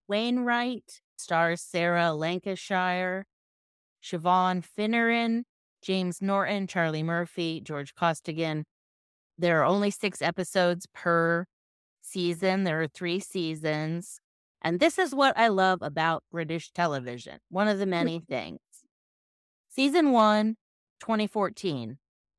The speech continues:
Speaker 1: Season two, twenty sixteen. Season three, twenty twenty-three.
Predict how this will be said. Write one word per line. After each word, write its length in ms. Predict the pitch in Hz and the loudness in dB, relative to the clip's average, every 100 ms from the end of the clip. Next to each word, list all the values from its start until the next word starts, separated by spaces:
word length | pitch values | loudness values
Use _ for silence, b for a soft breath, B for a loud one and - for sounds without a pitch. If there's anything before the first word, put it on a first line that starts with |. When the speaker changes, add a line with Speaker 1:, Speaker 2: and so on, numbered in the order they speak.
| - | -18
Speaker 1:
Season 480 | - 226 226 247 247 | -2 0 2 0 0
two, 440 | 240 208 190 208 | 2 2 0 -4
twenty 320 | - 214 190 190 | -4 -2 -2 -2
sixteen. 760 | 214 165 - - 139 123 117 _ _ - | -4 -6 -8 -6 -4 -4 -8 _ _ -2
Season 420 | 277 277 339 320 | 0 2 2 2
three, 520 | 311 262 220 208 214 _ _ _ | 2 4 4 2 -2 _ _ _
twenty 380 | - 247 240 226 | 0 2 4 0
twenty-three. 920 | - 214 202 208 - 175 139 104 | -2 -2 0 -2 -4 -4 -4 -6